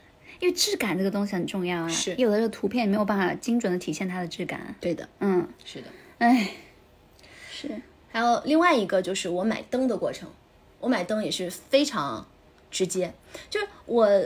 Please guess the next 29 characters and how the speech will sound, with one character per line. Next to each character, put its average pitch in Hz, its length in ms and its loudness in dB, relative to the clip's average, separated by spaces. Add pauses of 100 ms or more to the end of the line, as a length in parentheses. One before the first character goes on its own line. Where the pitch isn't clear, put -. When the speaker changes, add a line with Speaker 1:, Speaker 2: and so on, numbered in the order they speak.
(260)
Speaker 2:
呃， 220 140 -4
那 330 120 2
一 320 80 4
天 320 240 2
我 190 160 2
在 269 160 2
做 302 260 2
这 240 160 2
些 226 160 0
东 285 200 2
西 330 100 -2
的 190 140 0
时 185 120 -8
候， 190 140 -4
我， 175 220 0 (400)
我 208 120 -2
就 277 140 -2
自 330 140 -6
己 190 100 -8
在 202 100 2
想， 202 280 -6
为 277 100 2
什 240 160 -2
么 220 100 0
我 180 140 -4
的 160 300 -6
事 - 240 -6
情 196 180 -6
就 208 180 -6